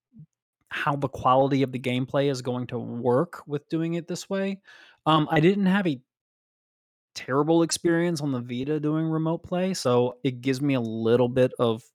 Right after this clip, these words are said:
promise there. And of course, with cloud gaming, you have your, your system transmitting to the cloud, uh, you know, transmitting your button presses, and then it's tr-,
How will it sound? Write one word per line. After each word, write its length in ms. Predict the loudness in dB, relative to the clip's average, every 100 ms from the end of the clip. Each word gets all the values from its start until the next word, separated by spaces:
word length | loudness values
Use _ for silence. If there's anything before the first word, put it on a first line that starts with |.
| _
promise 400 | -2 2 2 0
there. 240 | 0 2 2
And 100 | 0
of 80 | 0
course, 300 | 0 0 -2
with 120 | -8
cloud 380 | 0 2 2 2
gaming, 400 | 0 0 0 0
you 100 | 0
have 300 | 2 0 -2 -20 -20 -20 -20 -6
your, 220 | -2 -2
your 160 | 0 0
system 480 | 2 2 4 4
transmitting 560 | 4 2 2 2 2 2
to 100 | -4
the 100 | -12
cloud, 600 | 0 4 6 6 4 0 -10 -20 -20 _ 0
uh, 200 | 4 4
you 160 | 4 2
know, 60 |
transmitting 400 | 2 -2 0 0
your 80 | 0
button 280 | 2 0 0
presses, 480 | 0 -2 0 -2 -2
and 180 | -4 -4
then 280 | -4 -4 -6
it's 220 | -8 -10
tr-, 100 | _